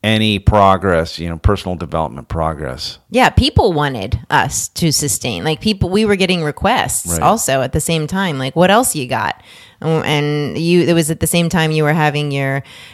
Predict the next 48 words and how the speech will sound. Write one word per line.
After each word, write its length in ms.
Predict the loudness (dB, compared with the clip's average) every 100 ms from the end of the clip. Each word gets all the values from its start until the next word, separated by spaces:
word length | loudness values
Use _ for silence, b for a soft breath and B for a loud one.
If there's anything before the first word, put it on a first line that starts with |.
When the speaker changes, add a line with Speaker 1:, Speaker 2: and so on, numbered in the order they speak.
| B
Speaker 2:
um, 280 | -2 0 0
desire 480 | 0 2 4 4 4
to 80 | 0
create, 560 | 0 0 2 0 -4 0
uh, 360 | 4 4 4 4
a 60 | 4
podcast 680 | 6 4 4 4 4 2
or 40 | -2
to 100 | 0
be 180 | 0
pod-, 240 | 2 2 2
you 100 | 2
were 100 | 6
podcasting 560 | 6 6 4 2 0
with 160 | -2 -2
a 60 | -2
friend, 460 | -2 -2 -2 -2
Speaker 1:
Yes. 120 | 0
Speaker 2:
right, 160 | 2 2
at 80 | 2
the 60 | -2
time. 300 | 0 0 -4 B B 0
And 220 | 2 2
so 160 | 2 2
we 140 | 2
thought, 260 | 4 4 4
"Well, 140 | 2
this 200 | 0 -2
is 120 | 0
a 60 | 0
win-win." 520 | 0 0 0 -2 -4 0
Speaker 1:
Yeah, 160 | 2
it 60 | 2
was 140 | 0
fun. 420 | -2 -2 -2 -4 -2
It 100 | 2
Speaker 2:
And 160 | 4
it 20 |
Speaker 1:
was 80 | 4
Speaker 2:
has 320 | 4 4 4
been. 240 | 0 0 0
It 100 | 2
has 280 | 2 0 0
been 160 | -2
a 40 | -4
complete 640 | -2 0 0 -2 -4 -4
win-win. 600 | -4 -2 -4 -6 -6 -6
Speaker 1:
Yeah. 480 | -6 -4 -4 -4